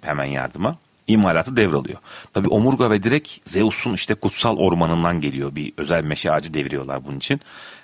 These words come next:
Ve gemi kendi yolunu buluyor. Otopilotla gidiyor. Öyle düşünün. Sene milattan önce bin iki yüz. Ve hiç ust-, usturlap, usturlap veya navigasyon falan bilmenize de pek bir gerek yok. Ha bir de konuşuyor gemi. Sesli komutla çalışıyor. Siri. Tabii bu kadar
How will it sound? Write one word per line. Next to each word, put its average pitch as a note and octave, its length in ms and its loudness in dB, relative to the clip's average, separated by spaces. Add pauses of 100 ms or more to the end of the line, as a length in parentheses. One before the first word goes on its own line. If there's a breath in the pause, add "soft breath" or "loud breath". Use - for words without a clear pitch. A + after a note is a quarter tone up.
(100)
Ve B2 180 2
gemi A#2 320 2
kendi B2 300 2
yolunu B2 300 6
buluyor. A2 220 6
Otopilotla G2+ 720 2
gidiyor. D2 340 -2
Öyle F2 160 4
düşünün. D2 260 -4
Sene F#2 240 0
milattan F2+ 400 0
önce A#2+ 160 -2
bin F#2 80 2
iki F2 200 -2
yüz. - 240 -6 (440 loud breath)
Ve - 80 -2
hiç - 280 -4
ust-, - 220 -6
usturlap, G2 440 0 (100)
usturlap - 520 0
veya D#2+ 140 2
navigasyon F2 520 0
falan F#2 340 0
bilmenize F2+ 420 0
de C#3+ 60 0
pek - 260 -2
bir - 60 -8
gerek A2 280 0
yok. - 180 -2 (380 loud breath)
Ha F2 140 0
bir F2 60 -2
de C3 80 4
konuşuyor C3+ 440 6
gemi. C#2 240 0 (120)
Sesli - 320 0
komutla G#2 340 2
çalışıyor. - 420 -8
Siri. D2+ 360 -2 (840 loud breath)
Tabii D#3+ 260 2
bu - 60 -2
kadar F3+ 400 0